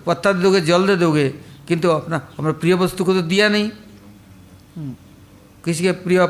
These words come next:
पति है, किसी के पत्नी है, किसी के बच्चे हैं, किसी का नाती पोता है, हैं, दे दो ना किसी को। हैं, तो ये तो संभव नहीं है, ये कभी नहीं दे सकते, कैसे दे देंगे?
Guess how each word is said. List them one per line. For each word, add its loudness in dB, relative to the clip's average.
पति 2
है, 4
किसी -2
के 2
पत्नी 0
है, 2
किसी -2
के 0
बच्चे 0
हैं, 0
किसी -4
का 2
नाती 0
पोता 0
है, 2
हैं, -6
दे 2
दो 4
ना 2
किसी -4
को। -10
हैं, -8
तो -4
ये 2
तो -4
संभव -4
नहीं 0
है, -10
ये -4
कभी -2
नहीं -2
दे -2
सकते, -12
कैसे -6
दे 0
देंगे? 0